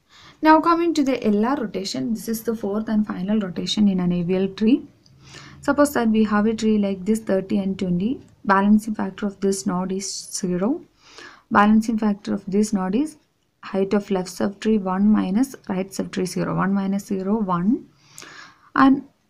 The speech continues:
this is already a balanced tree. Suppose that we have to insert a new node twenty into this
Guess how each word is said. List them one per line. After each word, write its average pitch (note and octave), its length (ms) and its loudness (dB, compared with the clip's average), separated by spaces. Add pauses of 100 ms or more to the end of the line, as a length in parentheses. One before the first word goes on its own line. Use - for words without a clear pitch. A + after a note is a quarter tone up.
(120)
this B3+ 180 0
is C4+ 280 0
already G#3 440 4
a G#3 40 4
balanced G3 500 2
tree. A#3+ 400 -2
Suppose C#4 320 0
that C4 140 -2
we A3+ 140 0
have G#3 260 -2
to A#3 80 -2
insert G#3 420 0
a G#3 80 2
new G3 260 0
node G3+ 240 2
twenty G3+ 380 2
into F3+ 240 0
this G#3 340 -2